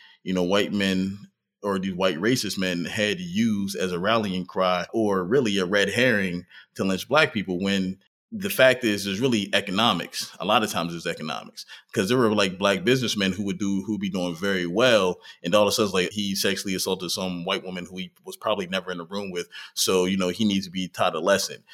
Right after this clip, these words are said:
You know, when the fact is, he was just doing his, he was doing business too well,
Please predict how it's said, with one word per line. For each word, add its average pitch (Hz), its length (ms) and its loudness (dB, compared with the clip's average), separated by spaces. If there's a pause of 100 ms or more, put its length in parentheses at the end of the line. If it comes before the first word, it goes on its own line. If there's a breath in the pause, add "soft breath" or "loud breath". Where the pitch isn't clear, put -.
(120 loud breath)
You 92 80 -8
know, 92 140 2
when 92 140 0
the 90 60 0
fact 98 360 4
is, 98 320 2
he 101 100 -10
was 90 160 -10
just 90 220 -6
doing 95 320 -2
his, 95 180 -10
he 110 140 -14
was 101 100 -6
doing 92 220 -4
business 95 340 -6
too 90 180 -10
well, 101 360 4